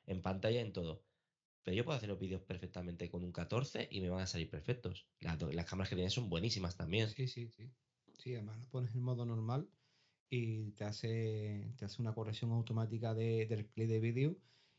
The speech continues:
Speaker 2: Y lo único que no me gusta cuando lo haces en automático, que la exposición te la, te, te lo hace muy, muy a lo bestia, ¿no? Hay algunos vídeos que te lo hacen muy a lo bestia. Y es lo que no me gusta de, de la grabación así normal, ¿no?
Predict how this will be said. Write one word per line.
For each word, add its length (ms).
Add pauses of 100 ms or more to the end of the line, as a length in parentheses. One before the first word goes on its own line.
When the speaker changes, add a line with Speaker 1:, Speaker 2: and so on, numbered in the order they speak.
(120)
Speaker 2:
Y 120
lo 120
único 240
que 60
no 80
me 60
gusta 240
cuando 200
lo 120
haces 260
en 60
automático, 520
que 140
la 120
exposición 800 (520)
te 160
la, 760 (120)
te, 180 (460)
te 100
lo 80
hace 200
muy, 340
muy 180
a 20
lo 100
bestia, 360
¿no? 180
Hay 280
algunos 300
vídeos 200
que 60
te 60
lo 60
hacen 160
muy 120
a 20
lo 80
bestia. 320 (420)
Y 100
es 60
lo 140
que 60
no 80
me 80
gusta 280
de, 560 (640)
de 140
la 80
grabación 360
así 200
normal, 500
¿no? 100